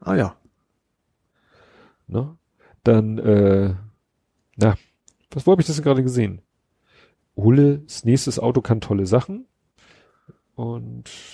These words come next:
Speaker 1: Das wäre mein jetziger Wagen, der ist einfach zwei
Speaker 2: Ja.
Speaker 1: Jahre her, das, das war vorhin. Ich weiß nicht, was, was wir damals so toll empfunden haben, aber da habe ich ein neues Auto gekriegt. So grob.
Speaker 2: Genau, die Sache wollte ich mir nochmal angucken.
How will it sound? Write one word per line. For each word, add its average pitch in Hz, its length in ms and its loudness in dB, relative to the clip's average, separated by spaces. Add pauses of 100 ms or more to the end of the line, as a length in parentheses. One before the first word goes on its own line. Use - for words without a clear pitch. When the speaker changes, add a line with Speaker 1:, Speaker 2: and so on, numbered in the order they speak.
(380)
Speaker 1:
Das - 180 -4
wäre 107 180 4 (380)
mein 110 160 2
jetziger 113 380 4
Wagen, 107 160 2
der 98 100 -4
ist 95 100 -8
einfach 104 200 -4
zwei 143 100 0
Speaker 2:
Ja. 127 140 6
Speaker 1:
Jahre 107 240 2
her, 95 180 2
das, - 280 -12
das - 180 -16
war 110 80 -10
vorhin. 98 300 -14 (920)
Ich - 80 -6
weiß 110 140 -2
nicht, 113 160 -2
was, - 320 -8
was - 120 -6
wir 110 80 -6
damals 107 220 0
so - 80 -10
toll 131 220 2
empfunden 170 420 -4
haben, 160 220 0
aber 139 340 0
da 127 320 -4
habe 117 200 -6
ich 113 60 -4
ein - 20 -10
neues 107 160 -6
Auto 101 200 -4
gekriegt. 82 320 -14
So - 120 -14
grob. - 200 -12 (160)
Speaker 2:
Genau, 131 400 4
die 156 180 0
Sache 123 280 2
wollte 113 160 2
ich 104 60 -6
mir 113 80 -6
nochmal 110 220 -2
angucken. 107 260 -6